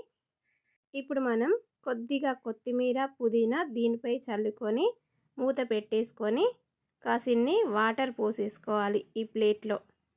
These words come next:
అలా అయితే ఈ ముక్కలకి కారం, మసాలాలు అన్నీ మనం వేసినవన్నీ బాగా పడతాయన్నమాట.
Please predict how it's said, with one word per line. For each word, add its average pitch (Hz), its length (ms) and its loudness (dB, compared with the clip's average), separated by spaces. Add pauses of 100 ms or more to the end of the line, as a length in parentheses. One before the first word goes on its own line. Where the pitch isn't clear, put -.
(500)
అలా 220 320 4
అయితే 214 320 0 (720)
ఈ 247 160 -4
ముక్కలకి 240 680 0 (760)
కారం, 226 480 2 (120)
మసాలాలు 220 760 2 (400)
అన్నీ 247 340 -2
మనం 220 280 0
వేసినవన్నీ 240 800 0 (100)
బాగా 214 420 -2 (340)
పడతాయన్నమాట. 208 840 -2